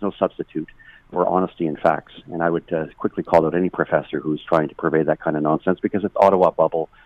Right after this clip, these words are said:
baloney. And frankly, it's staggering that people, uh, take the time to actually think that that's, uh, in any way or shape or form credible. Be glad to, uh,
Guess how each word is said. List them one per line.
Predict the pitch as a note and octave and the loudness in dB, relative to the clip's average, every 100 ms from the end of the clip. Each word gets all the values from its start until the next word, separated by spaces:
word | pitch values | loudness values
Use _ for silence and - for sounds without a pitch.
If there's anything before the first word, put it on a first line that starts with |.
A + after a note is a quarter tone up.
| - - _ - | -20 -20 _ -4
baloney. | F2+ E2+ D#2+ C#2 - | 0 0 -2 -10 -14
And | F2+ E2 D#2+ - | -10 -8 -10 -4
frankly, | F2 F2 F2 | -2 -2 -4
it's | D#2+ - | -6 2
staggering | F2+ F2 E2 D2 | 4 4 -2 -10
that | D#2+ - | -12 -10
people, | E2 D#2 - | -8 -8 -6
uh, | D#2+ D#2 | -6 -6
take | F2 F2 | -8 -10
the | |
time | - F2 D#2+ | -8 -4 -4
to | - E2 | -2 -4
actually | D2+ - D2+ | -4 -6 -6
think | E2 - | -8 -10
that | - | -2
that's, | D#2 - - | -2 -2 -6
uh, | D2+ D2+ - - - | -4 -4 -8 -20 -6
in | F#2+ | 2
any | F#2 D#2 | 2 4
way | D#2+ D#2+ | 2 2
or | E2 D#2+ | -2 -6
shape | - E2 - | 0 0 0
or | D2 | -2
form | D2+ C#2+ | -2 -2
credible. | - D#2 C#2+ C#2 - - - - | 0 0 0 -6 -8 -20 -20 -12
Be | F2+ | 2
glad | G#2 F#2+ | 4 4
to, | F2+ E2 | 2 2
uh, | D#2 D#2 | 0 -2